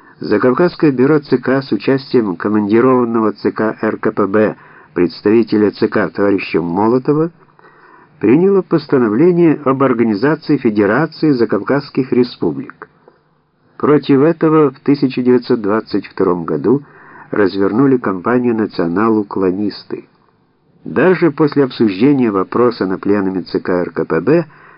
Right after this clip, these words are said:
отвергнувшего все их предложения, подтвердив необходимость создания федерации,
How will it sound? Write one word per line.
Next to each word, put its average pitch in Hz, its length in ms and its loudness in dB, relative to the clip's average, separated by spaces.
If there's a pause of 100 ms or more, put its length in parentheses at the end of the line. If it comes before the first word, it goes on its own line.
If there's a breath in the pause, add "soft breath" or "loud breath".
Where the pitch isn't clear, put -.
(340 loud breath)
отвергнувшего 101 1160 -2 (340 soft breath)
все 110 320 2
их - 240 -6
предложения, 90 800 0 (640)
подтвердив 113 640 2
необходимость 117 760 0
создания 95 640 -2
федерации, 98 800 -4